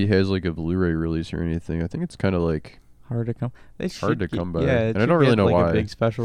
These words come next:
Speaker 2: release.
Speaker 1: Yeah. Dude, why
Speaker 2: Under-celebrated film,
Speaker 1: As
Speaker 2: I
Speaker 1: soon
Speaker 2: think.
Speaker 1: as they sunk Weinstein,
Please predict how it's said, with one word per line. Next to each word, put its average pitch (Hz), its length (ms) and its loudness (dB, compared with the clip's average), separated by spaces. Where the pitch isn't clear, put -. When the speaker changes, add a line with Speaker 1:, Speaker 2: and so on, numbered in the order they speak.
Speaker 2:
release. 107 500 -6
Speaker 1:
Yeah. 92 320 0
Dude, 82 280 -4
why 95 160 2
Speaker 2:
Under-celebrated 147 840 2
film, 127 240 -4
Speaker 1:
As 110 60 -2
Speaker 2:
I - 20 -2
Speaker 1:
soon 131 160 4
Speaker 2:
think. 135 100 6
Speaker 1:
as 113 80 2
they 101 120 6
sunk 95 340 0
Weinstein, 82 800 -2